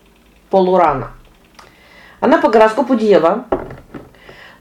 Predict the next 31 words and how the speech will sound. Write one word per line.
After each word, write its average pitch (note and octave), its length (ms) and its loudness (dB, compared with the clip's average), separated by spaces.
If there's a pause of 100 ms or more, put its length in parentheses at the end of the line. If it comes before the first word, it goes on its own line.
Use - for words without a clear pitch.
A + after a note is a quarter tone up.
(140)
То A#3+ 120 6
есть, A#3+ 380 -2
э, G3 640 4
мы A3 240 2
уже G#3+ 240 2
из G3+ 80 -2
этого F#3+ 240 -2
понимаем, F#3 560 2
да, B3 160 4
Дева — E3+ 300 0
это C#3+ 120 -2
день D#3+ 200 0
рождения D#3+ 380 2
в C#3+ 60 -8
конце D#3+ 220 0
августа, C#3+ 340 0
в C#3 40 -6
начале C#3+ 360 0
сентября. F#3 640 0 (560)
Значит, A3+ 640 2
э, G3 260 2
ей F#3+ 260 4
осталось F3+ 480 2
меньше, F3+ 300 0
чем D#3 220 -4
полгода, E3 640 2 (420)
да, F#3+ 160 2
получается. F#3+ 800 -2 (1900)
Да, F3 120 2
там E3+ 160 -4
сентябрь. D3+ 480 0